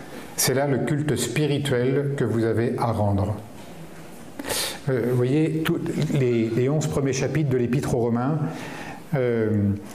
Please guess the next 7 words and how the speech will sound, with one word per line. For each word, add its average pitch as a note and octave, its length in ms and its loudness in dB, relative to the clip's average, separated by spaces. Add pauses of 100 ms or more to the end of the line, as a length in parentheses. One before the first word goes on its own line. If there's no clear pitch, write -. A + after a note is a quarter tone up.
expliquent C#3+ 340 0
comment B2+ 240 0
Dieu C3 220 2
s'est D3 240 0
offert C#3+ 400 2
à A#2+ 60 2
l'humanité, A#2+ 800 2